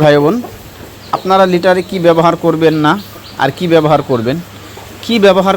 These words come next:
করলে কি সুবিধা আর কি ব্যবহার করলে কি অসুবিধা, বিস্তারিত আজকের এই ভিডিও জুড়ে থাকবে ইনশাল্লাহ।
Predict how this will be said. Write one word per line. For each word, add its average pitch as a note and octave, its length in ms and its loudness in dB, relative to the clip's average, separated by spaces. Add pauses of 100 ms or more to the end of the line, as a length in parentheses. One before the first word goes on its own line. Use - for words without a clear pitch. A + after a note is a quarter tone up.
করলে F#3 220 -2 (100)
কি G3+ 80 -6 (100)
সুবিধা E3+ 320 2 (140)
আর D#3+ 160 -2
কি F#3+ 100 -8 (100)
ব্যবহার E3+ 400 0
করলে D3+ 260 2 (540)
কি G#3 100 -6 (120)
অসুবিধা, A2 420 -4 (340)
বিস্তারিত F#3 460 -2 (340)
আজকের D#3 240 -2
এই D3+ 160 2
ভিডিও C#3 260 4
জুড়ে C3 240 0
থাকবে C#3 200 -2 (100)
ইনশাল্লাহ। D#3+ 400 2